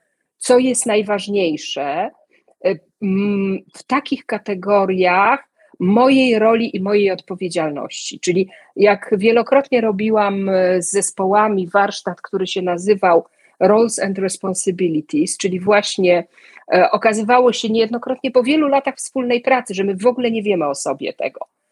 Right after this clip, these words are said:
E, to, to, to, to na te, na te pierwsze sto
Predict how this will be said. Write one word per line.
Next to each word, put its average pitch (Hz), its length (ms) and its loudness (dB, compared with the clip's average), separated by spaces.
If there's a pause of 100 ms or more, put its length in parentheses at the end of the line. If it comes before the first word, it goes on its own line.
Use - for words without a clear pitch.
(480)
E, 185 200 4
to, 202 340 4 (120)
to, 214 180 0
to, 226 180 -2
to 226 160 -4
na 226 180 -4
te, 233 160 0
na 214 160 -6
te 220 140 -4
pierwsze 269 640 -2
sto 240 640 -2